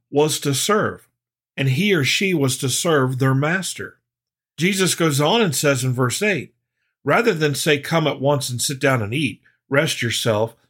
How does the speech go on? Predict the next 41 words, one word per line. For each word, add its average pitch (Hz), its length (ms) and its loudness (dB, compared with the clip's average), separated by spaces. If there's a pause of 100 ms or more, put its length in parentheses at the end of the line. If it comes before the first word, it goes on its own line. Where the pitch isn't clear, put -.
you 127 140 0
must 143 280 2
be 110 120 -4
tired.'" 110 580 -2 (420)
In 135 160 0
verse 151 280 2
eight, 196 200 2
he 139 80 -2
says, 127 460 0 (440)
"But 143 140 2
will 160 220 4
he 214 100 2
not 190 240 0
rather 143 380 2
say 120 260 0
to 131 100 0
him, 151 320 -2 (460)
'Prepare 143 380 2
something 143 400 0
for 170 180 -2
my 185 160 0
supper, 170 560 -2 (380)
and 127 200 0
gird 151 280 2
yourself 139 480 0
and 165 120 0
serve 123 320 0
me 147 140 -2
till 135 220 0
I 120 100 4
have 113 140 0
eaten 131 220 -2
and 123 140 -2
drunk, 123 400 -4 (360)
and 127 100 -2
afterward 143 680 2
you 120 160 -2
will 147 180 2
eat 165 140 0
and 175 120 0
drink'?" 185 440 -4